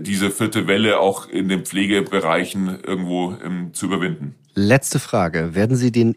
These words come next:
Speaker 2: Impfstatus Ihrer Gäste zu Hause kontrollieren?
Speaker 1: Also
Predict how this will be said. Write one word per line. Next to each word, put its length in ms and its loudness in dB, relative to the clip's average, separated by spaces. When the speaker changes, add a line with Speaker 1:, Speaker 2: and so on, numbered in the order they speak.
Speaker 2:
Impfstatus 960 2
Ihrer 280 -2
Gäste 540 0
zu 260 -2
Hause 480 0
kontrollieren? 800 -2
Speaker 1:
Also 260 0